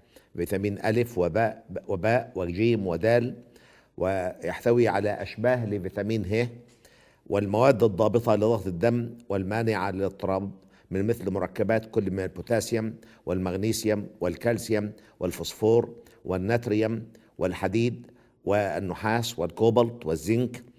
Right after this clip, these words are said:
والمضادات للعوامل المؤكسدة في جسم الإنسان. وثبت من هذه الدراسة أن نقص هذه العناصر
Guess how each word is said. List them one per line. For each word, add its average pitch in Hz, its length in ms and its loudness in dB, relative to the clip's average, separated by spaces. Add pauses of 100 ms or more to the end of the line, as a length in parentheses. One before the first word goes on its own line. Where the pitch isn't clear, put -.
(140)
والمضادات 107 1080 2
للعوامل 113 520 4
المؤكسدة 107 640 0
في 90 100 -10
جسم 110 240 -4
الإنسان. 110 600 -2 (640)
وثبت 120 1040 2
من 92 160 -4
هذه 107 260 0
الدراسة 117 520 0
أن 101 460 -4
نقص - 320 -4
هذه 104 380 0
العناصر 107 580 -2